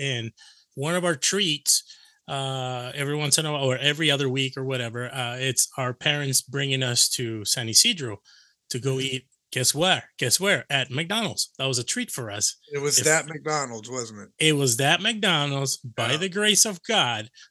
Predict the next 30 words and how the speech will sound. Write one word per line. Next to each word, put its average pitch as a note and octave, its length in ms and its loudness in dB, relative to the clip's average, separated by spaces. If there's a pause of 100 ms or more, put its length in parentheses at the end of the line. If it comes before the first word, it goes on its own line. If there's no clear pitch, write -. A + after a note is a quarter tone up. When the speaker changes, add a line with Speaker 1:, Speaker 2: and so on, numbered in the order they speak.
Speaker 1:
my C3+ 180 2
dad G3 280 2
had D#3 220 0
an A#2+ 200 -2
old E3+ 320 2
nineteen D#3 760 -2
sixty-nine D3+ 1080 2
Falcon C3+ 760 -4 (920)
that B2 360 0
at C3+ 220 -2
that E3+ 220 6
time, F3 360 2
it C3+ 60 0
used D#3+ 240 4
to C#3+ 140 0
overheat. C3 520 -2 (1400)
As D3 360 4
we D#3+ 140 4
were C3+ 640 0 (220)
exiting E3 500 2
the, C#3+ 340 2
uh, B2+ 500 -4
the C#3 160 -2
exit D#3+ 340 2
to C#3 100 -4
go D3 140 0
to D3 80 -2
the, C3+ 520 0
that C#3+ 160 -2
McDonald's, D3+ 580 0